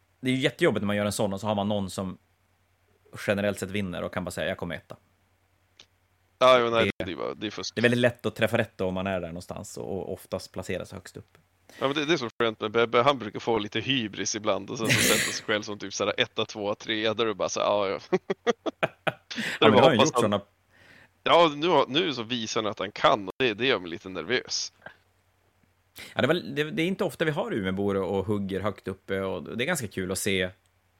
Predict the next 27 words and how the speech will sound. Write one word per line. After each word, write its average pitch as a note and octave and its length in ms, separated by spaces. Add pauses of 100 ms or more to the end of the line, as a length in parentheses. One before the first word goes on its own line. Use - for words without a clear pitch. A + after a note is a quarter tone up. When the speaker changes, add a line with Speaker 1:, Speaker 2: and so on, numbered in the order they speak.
(360)
Speaker 1:
både G#2 440
för F3+ 80
att - 300 (180)
man A2+ 260
blir G#2+ 160
lite G#2 180
lokal F#2+ 380
patriot, A2 640
men, G#2 200
men G2+ 400
även G2+ 340
att - 440
det G2 200
finns G2+ 340
kvalitet F#2+ 520
i F#2 60
fyrtio - 200
K F2+ 320 (280)
över F2+ 220
hela A2+ 180
Sverige. - 320 (500)
Speaker 2:
Jo, C3+ 140 (120)
men A2 160
det A2+ 80
gör A2 160
det A2 60
ju. G#2 60